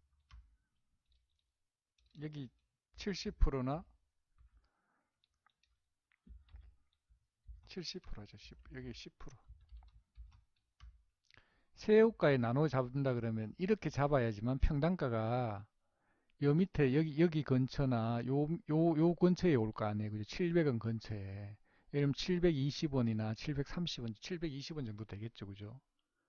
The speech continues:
예, 매수하는 방법도 이렇게 조-, 호가를 사는 것도 이렇게 세-, 만약에, 만약에 뭐, 응?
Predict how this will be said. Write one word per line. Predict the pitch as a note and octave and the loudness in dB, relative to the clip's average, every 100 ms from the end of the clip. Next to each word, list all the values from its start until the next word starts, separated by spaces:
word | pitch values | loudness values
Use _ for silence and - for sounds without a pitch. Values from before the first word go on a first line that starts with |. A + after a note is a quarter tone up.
| _ _ _ _ _ _ | _ _ _ _ _ _
예, | F3+ | 0
매수하는 | C3+ C#3 C3+ G3 A3 G#3+ | 4 6 6 8 8 8
방법도 | A3+ A3 F3 - C3+ C#3 | 6 6 2 2 4 4
이렇게 | C3+ B2+ | 2 4
조-, | - - - | 4 4 -2
호가를 | A#3 F#3+ C#3+ | 2 4 4
사는 | - F3 | 2 0
것도 | F#3 F3 | 0 0
이렇게 | D3+ F3 D#3+ | 2 2 0
세-, | - G3+ - | -4 -8 -4
만약에, | C3 C3+ D3+ B2+ C3 B2 - _ _ _ _ _ _ _ | -2 0 2 2 2 -2 -6 _ _ _ _ _ _ _
만약에 | D3+ D#3 D#3 | 2 4 4
뭐, | D3 C#3 C3 - | 6 4 2 -2
응? | D#3+ G3+ | -4 -4